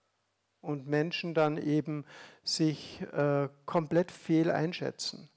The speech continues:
oder nicht mehr in der Welt fungieren können oder nicht mehr operieren können, weil ihnen das ganze Instrumentarium dazu fehlt. Und dann ist vermutlich eine sehr, sehr solide Grundlagenarbeit an diesem Ich notwendig, ohne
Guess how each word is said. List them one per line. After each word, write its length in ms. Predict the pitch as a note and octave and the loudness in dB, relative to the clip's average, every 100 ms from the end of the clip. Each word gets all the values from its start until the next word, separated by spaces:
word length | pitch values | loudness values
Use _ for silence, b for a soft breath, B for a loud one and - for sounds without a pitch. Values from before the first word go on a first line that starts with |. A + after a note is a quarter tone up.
| b b b b _ | b b b b _
oder 320 | E3 D#3+ E3 | 0 4 4
nicht 300 | D#3+ E3+ - | 4 -2 -2
mehr 320 | E3+ D#3+ D#3+ E3 | 4 6 6 4
in 120 | D3+ | 4
der 160 | D#3 | 4
Welt 220 | C#3+ D#3 D#3 | 8 6 6
fungieren 640 | - D#3 C#3 E3+ F3+ D#3 | 0 -2 2 2 2 0
können 340 | - C3 C#3+ | -2 -2 -4
oder 220 | - C#3+ C#3+ | -6 -4 -2
nicht 240 | D#3+ - | -4 -2
mehr 160 | D#3+ D#3+ | -2 -2
operieren 480 | C#3 D#3 D#3 F#3+ | 4 4 6 4
können, 300 | F3 C#3+ C#3+ | 2 0 2
weil 160 | C#3+ D3 | 2 4
ihnen 300 | D3+ E3 D3+ B B B | 2 2 -2 B B B
das 160 | D#3 | -2
ganze 300 | - E3 E3 | 2 2 4
Instrumentarium 960 | E3+ D#3 - D#3+ D3+ C#3+ D3 E3 F#3+ D#3+ | 2 2 0 2 2 4 6 8 6 4
dazu 280 | C3+ - C3 | 0 -2 -8
fehlt. 480 | - D3 - - - _ _ _ _ _ _ b b b b b b _ | -6 -6 -6 -10 -20 _ _ _ _ _ _ b b b b b b _
Und 180 | D#3 C#3+ | -4 2
dann 160 | D3+ | 4
ist 200 | G3 A3 | 4 2
vermutlich 600 | - F3 E3 F#3 - E3+ | 2 2 2 -2 -2 -2
eine 160 | F3+ E3 | -2 -2
sehr, 500 | - F#3 F#3 G#3 G3+ | -2 2 4 4 2
sehr 280 | - F3 F3+ | 4 4 4
solide 580 | - D#3 D#3+ F3+ F#3+ | 2 0 0 0 2
Grundlagenarbeit 1300 | F3+ - F3 F#3+ F3 D3+ D#3+ D#3+ D3 D#3 E3 D#3+ - | 0 0 -2 4 6 6 2 0 2 4 4 4 2
an 180 | D#3 E3 | 0 0
diesem 320 | E3 D#3+ E3+ | -2 -2 -4
Ich 320 | F3 F3 - | -4 -6 -4
notwendig, 640 | D#3 D#3 F3 F#3 F3+ E3 - | -2 0 2 0 0 -6 -12
ohne 720 | - E3+ G3 G#3+ E3 E3 A3+ | -4 2 4 6 6 6 4